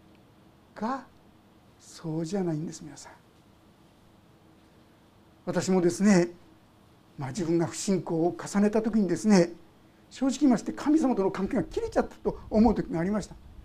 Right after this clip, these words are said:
一生懸命ですね、断食して祈りましたよ。徹夜で祈りましたよ。全然ダメです。私の祈りはもう空中、下にポチョンと落ちてきちゃうような、そんな感覚でしたね。でも、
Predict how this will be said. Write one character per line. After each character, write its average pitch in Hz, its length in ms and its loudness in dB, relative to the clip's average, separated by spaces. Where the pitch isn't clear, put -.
一 226 100 0
生 285 120 0
懸 240 120 4
命 247 120 6
で 220 120 4
す 247 100 0
ね、 220 220 4
断 220 180 4
食 214 160 2
し - 120 -6
て 226 120 4
祈 170 160 4
り 175 60 6
ま 170 100 2
し - 80 -6
た - 80 -12
よ。 165 220 -4
徹 254 240 0
夜 359 100 6
で 311 140 6
祈 311 80 10
り 285 80 8
ま 247 120 8
し - 60 -2
た - 120 -12
よ。 - 180 -4
全 202 360 2
然 175 280 2
ダ 143 120 -4
メ 160 100 0
で 160 80 -4
す。 - 140 -16
私 202 220 0
の 196 80 -2
祈 180 140 0
り 185 80 -4
は 185 100 -2
も 196 120 0
う 190 40 -4
空 254 180 0
中、 226 320 0
下 - 180 2
に 202 80 4
ポ 240 140 -4
チ 262 100 -2
ョ 254 60 4
ン 262 80 0
と 226 100 -2
落 202 120 2
ち - 60 -16
て - 80 -2
き - 80 -8
ち - 100 -10
ゃ 190 40 -4
う 180 80 -4
よ 175 120 -6
う - 20 -10
な、 175 120 -10
そ - 140 -10
ん 196 80 -4
な 196 80 -6
感 175 160 -12
覚 175 180 -12
で 180 100 -6
し 170 60 -14
た 175 100 -16
ね。 160 200 -14
で 175 60 -12
も、 262 180 -8